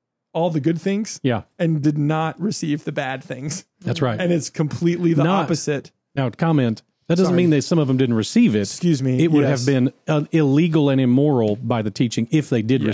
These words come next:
Speaker 2: receive it.
Speaker 1: So it was not being condoned or
Speaker 2: No.
Speaker 1: advocated.
Speaker 2: No, in fact, it's, yeah, like, going all the way back, Leviticus, "Do not rule over servants with harshness." Uh, Ephesians says to treat your slaves as the same way you treat each other. Don't threaten them.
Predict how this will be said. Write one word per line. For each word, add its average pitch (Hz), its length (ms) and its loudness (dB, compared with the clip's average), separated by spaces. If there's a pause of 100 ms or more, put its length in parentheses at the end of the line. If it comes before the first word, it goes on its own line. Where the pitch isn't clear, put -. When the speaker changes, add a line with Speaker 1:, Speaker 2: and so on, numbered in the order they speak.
Speaker 2:
receive 98 180 -2
it. - 20 -6
Speaker 1:
So 180 100 2
it 185 120 2
was 175 180 2
not 165 360 -2
being 160 220 -2
condoned 139 640 -4
or 147 120 -4
Speaker 2:
No. 123 200 2
Speaker 1:
advocated. 120 680 -14
Speaker 2:
No, 120 180 2
in 101 60 0
fact, 120 220 -2
it's, 123 240 -2
yeah, 110 220 -2 (120)
like, 117 300 -4 (540)
going 156 240 4
all 151 120 2
the 160 80 2
way 156 80 4
back, 139 220 0
Leviticus, 123 920 -2 (520)
"Do 135 160 2
not 139 220 0
rule 131 240 4
over 127 300 2
servants 123 480 0
with 117 120 -2
harshness." 101 840 -6 (580)
Uh, 110 560 -2
Ephesians 123 680 0
says 110 260 0
to 127 120 -4
treat 139 300 -2
your 131 80 0
slaves 120 400 0
as 113 80 0
the 113 60 -2
same 120 220 0
way 120 100 2
you 117 80 0
treat 117 260 0
each 117 200 -2
other. 107 360 -2
Don't 101 300 -6
threaten 123 360 -2
them. 95 360 -4